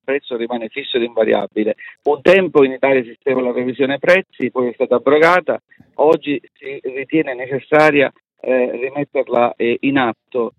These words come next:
perché questo strumento che oggi è già attivato in altri stati come la Francia, la Spagna, la Romania, consente con una, ehm, rapidità, eh, immediata, eh, la possibilità di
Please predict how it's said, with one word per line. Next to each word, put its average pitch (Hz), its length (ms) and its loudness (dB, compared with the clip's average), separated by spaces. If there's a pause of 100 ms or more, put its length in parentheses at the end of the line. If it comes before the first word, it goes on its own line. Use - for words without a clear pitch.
(280)
perché 143 180 -2
questo 170 300 -2
strumento 147 500 2
che 117 140 2
oggi 131 280 2
è 120 40 -6
già 156 340 2 (100)
attivato 139 760 0
in 139 220 -12 (260)
altri 127 400 -4
stati 127 420 0
come 123 220 -2
la 117 120 0
Francia, 135 420 -4
la 113 100 0
Spagna, 127 460 -2
la 113 120 -2
Romania, 131 640 -2 (400)
consente 170 760 4
con 165 300 0 (160)
una, 156 460 0
ehm, 123 380 4 (520)
rapidità, 147 760 0 (360)
eh, 110 1400 0
immediata, 139 720 4 (300)
eh, - 120 -2
la 160 140 6
possibilità 180 880 2
di 160 320 0